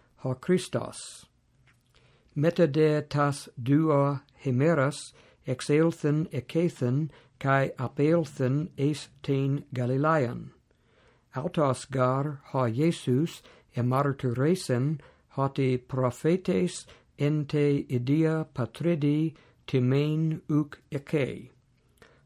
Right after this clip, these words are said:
Ὅτε οὖν ἦλθεν εἰς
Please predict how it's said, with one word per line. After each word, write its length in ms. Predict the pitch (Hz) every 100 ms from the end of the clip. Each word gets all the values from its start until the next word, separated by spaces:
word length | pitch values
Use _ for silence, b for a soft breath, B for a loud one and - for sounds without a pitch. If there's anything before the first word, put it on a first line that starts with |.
| _
Ὅτε 520 | 143 139 143 135 120
οὖν 500 | - 175 165 147 147
ἦλθεν 720 | - 160 185 175 - 120 135 170 b b b
εἰς 360 | 143 147 -